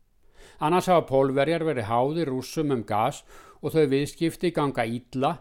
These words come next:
eftir árás Rússa á Úkraínu. Norska gasið gæti í vetur svarað um sextíu prósentum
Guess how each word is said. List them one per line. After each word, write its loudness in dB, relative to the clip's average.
eftir 0
árás 2
Rússa -6
á -6
Úkraínu. -8
Norska 2
gasið 0
gæti 0
í -2
vetur -2
svarað 2
um -6
sextíu -6
prósentum -2